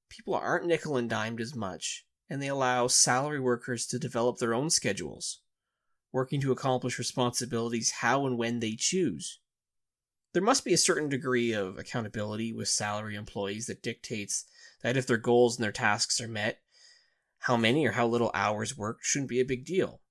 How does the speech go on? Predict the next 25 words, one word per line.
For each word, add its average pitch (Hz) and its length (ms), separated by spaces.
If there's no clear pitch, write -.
I'm 160 160
of 170 120
the 123 80
opinion 123 320
that 110 120
it's 135 120
all 139 140
balances 120 440
out 175 120
at 127 60
the 101 100
end 98 120
of 95 40
the 95 60
day. - 300
There 120 120
are 135 60
gonna 160 160
be 185 120
weeks - 600
where 110 680
it's - 180
gonna 113 180
take 110 360
longer 113 760